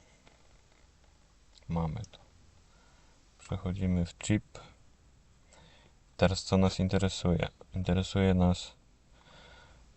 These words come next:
konfiguracja modułu S S U. Format A S build. I szczytujemy. OK.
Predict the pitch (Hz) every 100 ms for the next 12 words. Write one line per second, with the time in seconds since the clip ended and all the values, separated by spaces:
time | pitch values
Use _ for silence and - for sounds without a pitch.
0 | - - - - - - 92 87 90 92
1 | 98 95 - 92 92 90 92 90 80 -
2 | _ _ _ _ _ _ - 92 - 92
3 | 90 - 92 82 - - _ _ _ _
4 | _ _ - - 90 87 87 85 - 87
5 | - 87 - - 87 85 85 - - -
6 | - - _ - - - - - - -
7 | - - - - - - - - - -
8 | - - - - - 92 95 98 - -
9 | - - - - - - - - - -
10 | - - - 85 80 78 67 - - -
11 | - - _ - - _ - _ - -
12 | - - - - - - _ - - -
13 | - -